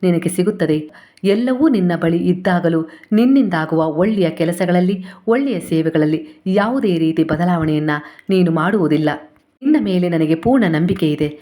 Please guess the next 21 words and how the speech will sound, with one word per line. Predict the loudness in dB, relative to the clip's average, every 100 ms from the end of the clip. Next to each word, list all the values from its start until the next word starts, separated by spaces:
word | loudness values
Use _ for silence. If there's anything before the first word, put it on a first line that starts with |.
| -6
ಅದಕ್ಕಾಗಿ | -4 -4 -4 -4 -2 -2
ನಾನು | 0 0 -2 -4 -8 -2
ನಿನ್ನ | 0 0 0
ಉದ್ಧಾರವನ್ನ | 0 0 0 0 -2 -2
ಮಾಡುತ್ತಿದ್ದೇನೆ. | -2 -2 -2 -4 -2 -2 -2 -8 -20 -20 -20 _ 0
ನೀನಂದುಕೊಂಡಂತೆ | 2 2 0 -2 -2 0 0 2 0
ನಿನ್ನ | 2 0 2
ಜೀವನದಲ್ಲಿ | 0 2 0 -2 -6 -10 -2
ಗೆಲುವು | 0 0 0
ನಿನ್ನದಾಗುತ್ತದೆ | -2 -4 -4 -4 -4 -4 0
ಮಗು. | 0 0 -2 -4 -10 -2
ಭರವಸೆ | 0 0 -4 -2 -2
ಇಟ್ಟು | 0 0
ಮುಂದೆ | 2 0 0
ಸಾಗು. | -2 -4 -4 -8 -8 _
ಯಾವುದಕ್ಕಾಗಿಯೂ | -2 0 0 -4 -4 -2 -4 -2 -2
ಯಾ-, | 0 -2 0
ಯಾರಿಗಾಗಿಯೂ | -2 -2 -2 -2 0 -2
ಚಿಂತಿಸಬೇಡ. | 0 -2 0 -4 0 0 -2 -6 _ _ _ _ -4
ಒಳ್ಳೆಯ | -2 0 0 -2
ಉದ್ದೇಶ, | -2 -2 0 0